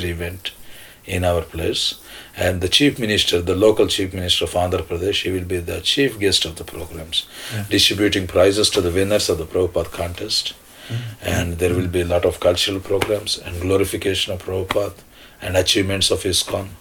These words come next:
Speaker 1: All these presentations we are doing that. And, uh, we can, we will be doing, uh, till next year up to Janmashtami.
Speaker 2: I also saw, uh, on a television program, actually,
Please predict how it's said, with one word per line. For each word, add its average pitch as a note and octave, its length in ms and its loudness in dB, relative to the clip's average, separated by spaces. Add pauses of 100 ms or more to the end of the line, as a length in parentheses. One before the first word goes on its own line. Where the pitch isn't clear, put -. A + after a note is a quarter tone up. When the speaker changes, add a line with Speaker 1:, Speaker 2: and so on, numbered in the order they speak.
Speaker 1:
All G2 220 4
these G2 220 0
presentations F#2+ 760 -2
we E2+ 120 -8
are E2+ 180 -8
doing F2 160 -4
that. - 220 -14 (400)
And, G2 360 2 (360)
uh, G#2 180 4
we C3+ 140 6
can, B2 400 4
we C#3 200 8
will D3+ 120 8
be A2+ 120 8
doing, G2 380 4 (600)
uh, G2 460 -4 (160)
till A2 260 6
next G#2 360 2
year F#2 260 4 (800)
up E2+ 160 -2
to G2 80 0
Janmashtami. D#2 640 -4 (1400)
Speaker 2:
I C#3 140 8
also D#3+ 320 8
saw, C#3+ 480 8
uh, B2 480 2
on B2 80 -4
a B2+ 60 -2
television B2+ 640 0
program, G#2 540 2
actually, G#2 640 -2